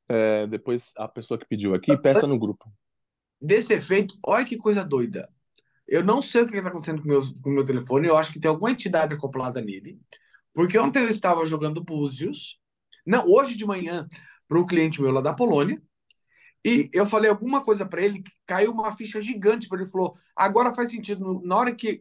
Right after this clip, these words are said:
Speaker 2: que eu falei, o mesmo efeito aconteceu, esse negocinho de, de, de, de, de chuvinha. Eu falei, "Que efeito é esse aí?" Falei, "Que efeito, menino? Você tá doido?"
Speaker 1: Eu
Speaker 2: Aí
Speaker 1: acho
Speaker 2: agora
Speaker 1: que
Speaker 2: tem
Speaker 1: isso, isso é uma atualização do iPhone. Mas o que eu percebi no seu é que do nada apareceu uma mãozinha assim, fazendo assim, ó. Não sei se vocês viram.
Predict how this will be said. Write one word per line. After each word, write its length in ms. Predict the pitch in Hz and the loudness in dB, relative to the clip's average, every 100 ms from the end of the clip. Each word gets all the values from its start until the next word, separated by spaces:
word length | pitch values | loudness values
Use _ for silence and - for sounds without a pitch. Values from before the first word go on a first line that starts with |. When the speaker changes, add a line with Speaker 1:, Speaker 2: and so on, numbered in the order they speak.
| - | -6
Speaker 2:
que 140 | 185 | -6
eu 80 | 180 | -6
falei, 640 | - 165 156 196 226 - _ _ _ | -2 0 2 2 0 -4 _ _ _
o 100 | - | -2
mesmo 240 | 214 262 277 | 2 2 2
efeito 300 | 262 254 247 | 0 -2 -2
aconteceu, 420 | 247 247 226 240 | -4 -4 0 0
esse 120 | 214 | 0
negocinho 340 | 214 202 196 202 | -2 -2 -2 -4
de, 160 | 196 | -6
de, 200 | 185 190 | -8 -10
de, 220 | 185 185 | -4 -4
de, 220 | 165 185 180 | -2 -2 -4
de 120 | 170 | -2
chuvinha. 440 | - 202 208 180 - _ _ - | 0 0 0 -6 -12 _ _ 0
Eu 100 | 214 | 2
falei, 160 | 262 | 4
"Que 100 | 269 | 4
efeito 300 | 339 - 370 | 2 2 2
é 100 | 339 | 2
esse 140 | 311 254 | 0 0
aí?" 160 | 214 156 | -2 -2
Falei, 180 | 143 131 | -10 -12
"Que 80 | |
efeito, 260 | 208 277 131 | -8 -6 -6
menino? 280 | 208 160 139 - _ _ _ | -6 -6 -8 -16 _ _ _
Você 140 | - | -10
tá 100 | 147 | -6
doido?" 360 | 131 233 233 - _ _ _ _ | 0 0 0 -12 _ _ _ _
Speaker 1:
Eu 260 | - 104 107 | -2 2 4
Speaker 2:
Aí 180 | 110 240 | 4 4
Speaker 1:
acho 80 | 254 | 4
Speaker 2:
agora 200 | 262 - | 2 0
Speaker 1:
que 120 | 247 | 0
Speaker 2:
tem 80 | 240 | -2
Speaker 1:
isso, 320 | 135 151 - _ - _ _ _ _ _ _ - | -4 -8 -8 _ -20 _ _ _ _ _ _ -18
isso 180 | 127 143 | -2 2
é 40 | |
uma 180 | 147 151 | 2 2
atualização 520 | 143 156 143 139 147 | 2 0 0 -2 -4
do 80 | 156 | -6
iPhone. 440 | 185 139 113 92 - _ _ _ | -2 -2 -2 -6 -12 _ _ _
Mas 200 | 110 107 | -4 -2
o 60 | 117 | 0
que 80 | 143 | 2
eu 40 | |
percebi 400 | 139 135 127 117 | 2 2 0 0
no 140 | 107 | -2
seu 320 | 95 - 147 139 | -2 0 2 2
é 60 | |
que 80 | 123 | 0
do 140 | 123 | -4
nada 240 | 143 127 143 | -2 -2 -4
apareceu 320 | 147 143 - | -4 -4 -4
uma 100 | 147 | -6
mãozinha 600 | 151 170 135 113 135 131 | -4 -6 -8 -4 -4 -4
assim, 280 | - - 117 | -6 -8 -6
fazendo 340 | 117 113 110 | -4 -2 -2
assim, 360 | 101 - 156 160 | -4 -6 -4 -2
ó. 60 | 107 | -2
Não 60 | |
sei 140 | 107 123 | -2 -4
se 80 | |
vocês 300 | - 113 110 | -4 -2 -2
viram. 360 | 110 127 117 98 | 0 0 0 -2